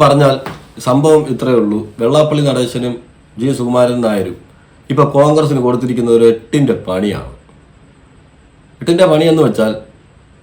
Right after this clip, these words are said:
മുഖ്യമന്ത്രി സ്ഥാനാർത്ഥിയെ അവരായിട്ടങ്ങ് തീരുമാനിച്ചു, അവരൊരു മുഖ്യമന്ത്രിയെ അങ്ങ് തീരുമാനിച്ചു. ഇതിൽ സംഭവിക്കാൻ പോകുന്നത് എന്തുകൊണ്ടും ഈ പറഞ്ഞതുപോലെ രമേശ് ചെന്നിത്തല മുഖ്യമന്ത്രിയാകാൻ യോഗ്യൻ തന്നെയാണ്.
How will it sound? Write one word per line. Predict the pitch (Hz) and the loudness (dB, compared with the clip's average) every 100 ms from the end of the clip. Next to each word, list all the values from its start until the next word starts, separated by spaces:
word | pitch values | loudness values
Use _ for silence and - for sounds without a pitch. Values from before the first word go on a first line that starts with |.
| _ _ - | _ _ -8
മുഖ്യമന്ത്രി | 127 180 175 175 170 175 | -2 0 2 2 2 2
സ്ഥാനാർത്ഥിയെ | - 165 160 165 131 - 127 120 - 113 | 4 2 4 2 -2 -2 -2 -2 -2 -2
അവരായിട്ടങ്ങ് | 131 131 127 120 120 107 | 0 0 0 -2 -4 -2
തീരുമാനിച്ചു, | 104 104 101 98 - 92 - _ 107 | -4 -2 -4 -6 -10 -18 -20 _ -4
അവരൊരു | 117 131 123 | -2 0 -2
മുഖ്യമന്ത്രിയെ | 110 131 123 120 117 107 | -2 -2 -2 -2 0 -2
അങ്ങ് | 98 98 | -2 -6
തീരുമാനിച്ചു. | 98 95 90 - - 113 | -8 -8 -10 -14 -10 -4
ഇതിൽ | 151 156 | -2 -2
സംഭവിക്കാൻ | 131 143 165 170 160 | -2 0 0 0 0
പോകുന്നത് | 147 147 - - - | 0 -2 -4 -10 -2
എന്തുകൊണ്ടും | 156 175 175 170 170 151 | 2 4 4 4 2 2
ഈ | 151 | 0
പറഞ്ഞതുപോലെ | 139 139 139 139 135 | 0 0 0 0 -2
രമേശ് | 127 131 131 | -2 -4 -4
ചെന്നിത്തല | 131 120 127 117 | -4 -2 -4 -4
മുഖ്യമന്ത്രിയാകാൻ | 123 127 123 120 113 110 113 107 | -4 -4 -2 -2 -2 -2 -2 -2
യോഗ്യൻ | 107 113 113 | -4 -4 -4
തന്നെയാണ്. | 107 107 98 95 | -4 -4 -4 -6